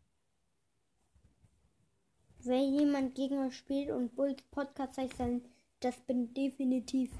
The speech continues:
ich. Und dann, ähm, Football Bull spielt, das bin auf jeden Fall ich.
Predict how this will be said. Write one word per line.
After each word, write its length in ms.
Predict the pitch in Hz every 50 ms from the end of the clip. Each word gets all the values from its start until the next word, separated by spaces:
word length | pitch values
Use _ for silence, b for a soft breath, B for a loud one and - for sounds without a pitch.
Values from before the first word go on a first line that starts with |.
| - - -
ich. 400 | - - 220 214 - - - - - - - _ _ _ _ - - _ _ _ - _ _ _ - - _ _ _ _ - -
Und 260 | - 294 294 277 -
dann, 300 | 311 294 294 285 285 - - -
ähm, 400 | - 262 262 262 262 269 262 262 b b b b _ - - _ _ _ - 247 247 247 - - _
Football 560 | 254 - - 339 330 302 - 320 294 294 294 277
Bull 300 | 240 285 294 294 302 277
spielt, 400 | 294 - - 285 277 269 254 254
das 260 | 240 233 240 - - -
bin 180 | - 254 226
auf 160 | 208 202 -
jeden 220 | - 190 175 185 180
Fall 220 | - - 170 - -
ich. 260 | - - - - -